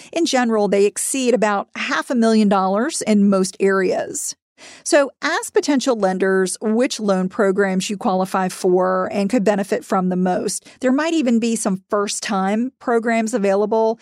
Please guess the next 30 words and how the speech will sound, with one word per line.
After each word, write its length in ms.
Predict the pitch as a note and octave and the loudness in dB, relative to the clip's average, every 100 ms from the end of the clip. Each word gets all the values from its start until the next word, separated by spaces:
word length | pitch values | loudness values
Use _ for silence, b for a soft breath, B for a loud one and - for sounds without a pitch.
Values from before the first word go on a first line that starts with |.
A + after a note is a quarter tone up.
| b - | b -4
in 140 | G3+ | -2
your 140 | F3+ | -2
state, 520 | F3 - C4+ B3 A#3+ F#3+ | -4 -4 0 0 0 -2
your 120 | F#3 | -2
county, 320 | B3+ A3 A3 | 0 0 0
your 180 | G3+ F#3+ | 0 -2
city. 540 | - A#3+ A3+ A3+ A3+ B B B - | 0 0 0 -2 -4 B B B -6
Ask 380 | G#3+ B3+ B3+ - | -2 -2 -4 -4
about 480 | A3+ G3+ G3 F#3+ - G#3 | 0 2 2 0 -2 -2
that 340 | G#3 F#3+ F#3 | 0 0 -2
if, 120 | F#3+ - | -4 -4
if 160 | G3 | -2
that's 260 | G#3 G3 - | -2 -2 -2
your 80 | F#3 | 0
situation. 920 | G3 F3+ F#3 F3+ F3+ - A3+ A3+ - B B - | -2 0 2 2 0 -2 -6 -8 -10 B B -2
And, 260 | D4+ F4+ | -2 -2
you 80 | F4 | 0
know, 200 | E4 E4 | 2 2
just 200 | F4+ - | -2 -2
because 280 | F4+ C#4 A#3+ | 0 0 0
you're 100 | A#3+ | 0
eligible 500 | G#3+ B3+ B3 A3+ G#3+ | 0 0 -2 0 0
for 220 | - G#3 | 0 -2
a 40 | F#3 | -2
program 640 | G#3+ F#3+ F#3+ G3+ F#3+ F#3+ | -2 -2 0 0 0 2
like 200 | G3 F#3+ | 0 0
a 40 | G3 | -2
V 220 | A3+ G#3+ | 2 2
A 120 | G3+ | 2
loan 500 | G3 F#3+ F#3+ F#3+ F#3+ | 0 0 0 0 -2